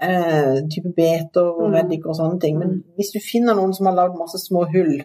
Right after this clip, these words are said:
Speaker 2: Mm.
Speaker 1: i, så kan det være de også.
Speaker 2: Ja.
Speaker 1: Det er ikke noe farlig, det er jo bare å skylle, så,
Speaker 2: Ja.
Speaker 1: så er det ikke farlig for oss mennesker med, med bitte grann hull i salaten.
Speaker 2: Nei.
Speaker 1: Men akkurat sneglene er det jo liksom ikke så
Speaker 2: Ja.
Speaker 1: hyggelig å
Speaker 2: Men der foreslår jeg da å teste ut det som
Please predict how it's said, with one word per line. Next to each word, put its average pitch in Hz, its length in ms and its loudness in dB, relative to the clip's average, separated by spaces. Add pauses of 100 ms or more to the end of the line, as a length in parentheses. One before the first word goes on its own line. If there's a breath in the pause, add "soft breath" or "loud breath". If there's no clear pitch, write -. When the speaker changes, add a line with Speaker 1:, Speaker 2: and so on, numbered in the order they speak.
Speaker 2:
Mm. 165 380 -8 (140)
Speaker 1:
i, 156 260 2
så 175 180 0
kan 165 280 0
det 160 80 2
være 147 260 0
de 147 220 -4
også. - 260 -6 (240 loud breath)
Speaker 2:
Ja. 190 80 -16
Speaker 1:
Det - 100 2
er 190 60 2
ikke 247 120 0
noe 381 100 2
farlig, 185 500 2 (220)
det 190 80 -6
er 185 100 2
jo 190 60 0
bare 175 180 0
å 214 100 0 (140)
skylle, 175 400 0
så, 160 340 2
Speaker 2:
Ja. 208 100 2
Speaker 1:
så 165 260 0 (100)
er - 20 -2
det 180 160 -4
ikke - 120 -16
farlig 165 260 0
for 165 120 -8
oss 160 120 -6
mennesker 165 380 -2
med, 147 240 -2
med 160 120 -2
bitte 160 240 -2
grann 156 140 2
hull 156 220 2
i - 20 4
salaten. 151 480 -2
Speaker 2:
Nei. - 160 -10 (300 loud breath)
Speaker 1:
Men 196 160 2
akkurat 196 260 0
sneglene 165 460 0
er 139 140 -2
det 151 60 -4
jo 131 60 0
liksom 151 240 -2
ikke 151 160 -6
så 143 120 -2
Speaker 2:
Ja. 156 40 4
Speaker 1:
hyggelig 143 320 2
å 131 180 -2 (400)
Speaker 2:
Men 262 140 -6
der 311 160 2 (180)
foreslår 202 400 0
jeg 220 100 0
da 196 140 0
å 220 160 -4
teste 208 320 -2
ut 185 160 -4
det 170 200 4 (260)
som 175 100 -2